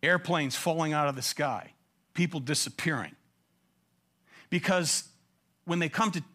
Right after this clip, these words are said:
this kind of teaching, they are settled in their presuppositions, which means your heels are al-, already dug in and you're put in a very difficult situation to learn.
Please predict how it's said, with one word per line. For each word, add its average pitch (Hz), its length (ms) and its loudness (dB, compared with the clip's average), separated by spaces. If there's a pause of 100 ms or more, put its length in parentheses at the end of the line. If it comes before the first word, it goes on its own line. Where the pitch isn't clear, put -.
(140)
this 156 220 -2
kind 180 260 0
of 143 80 -6
teaching, 190 380 0
they 160 160 2
are 147 100 4
settled 185 880 0 (300)
in 175 160 0
their 160 120 2
presuppositions, 175 1300 -2 (240)
which 170 240 0
means 190 320 2
your 165 120 2
heels 202 440 0
are 170 180 4
al-, 185 140 6
already 190 460 4
dug 180 360 2
in 165 360 0 (680)
and 170 260 0
you're 170 260 2
put 190 260 0
in 175 100 2
a 160 60 2
very 175 240 2
difficult 180 520 -2
situation 156 600 -2
to 131 100 -10
learn. 131 280 -2